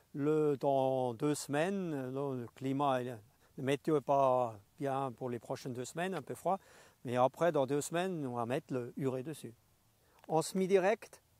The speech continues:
on essaye toujours de niveler. Toujours niveler, pourquoi ? Les semoirs en direct, leur handicap,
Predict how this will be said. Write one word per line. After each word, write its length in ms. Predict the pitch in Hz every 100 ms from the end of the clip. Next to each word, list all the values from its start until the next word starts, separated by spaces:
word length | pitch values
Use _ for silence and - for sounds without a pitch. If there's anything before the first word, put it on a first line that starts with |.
| _ _ _
on 160 | 147 156
essaye 320 | 175 214 196
toujours 380 | - 202 202 180
de 60 |
niveler. 300 | 180 170 123 - _ _ _ _ _ _ _ _
Toujours 260 | 185 175
niveler, 280 | 160 160 202
pourquoi ? 440 | 156 160 170 165 185 - - -
Les 100 | 147
semoirs 540 | - 180 185 190 165
en 140 | 165
direct, 640 | 143 156 156 208 - - - _ _ _ _ _ _ _ _ -
leur 260 | 151 160 151
handicap, 480 | 160 156 147 214